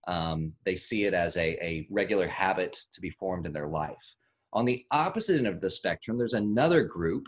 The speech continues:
that's between twenty and thirty percent, um, that is, uh, biblically skeptical, even moving towards being biblically hostile. Uh, in other words, "I, I really don't wanna have anything to do with the Bible.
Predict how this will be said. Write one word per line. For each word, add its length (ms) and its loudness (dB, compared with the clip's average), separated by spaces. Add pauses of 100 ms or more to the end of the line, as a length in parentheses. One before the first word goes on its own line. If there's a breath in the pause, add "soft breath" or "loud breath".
(120)
that's 220 0
between 460 -4
twenty 260 -4
and 100 -6
thirty 240 4
percent, 520 -4 (520)
um, 560 -2
that 440 2 (120)
is, 640 2
uh, 100 -4 (460)
biblically 420 2
skeptical, 1040 2
even 340 6
moving 340 4
towards 540 4
being 340 0
biblically 540 2
hostile. 720 -4 (340)
Uh, 220 -2 (400 soft breath)
in 100 2
other 160 6
words, 340 4 (100)
"I, 360 4
I 60 -2
really 340 6
don't 220 2
wanna 160 2
have 160 0
anything 300 -2
to 120 -4
do 240 2
with 160 2
the 60 0
Bible. 580 4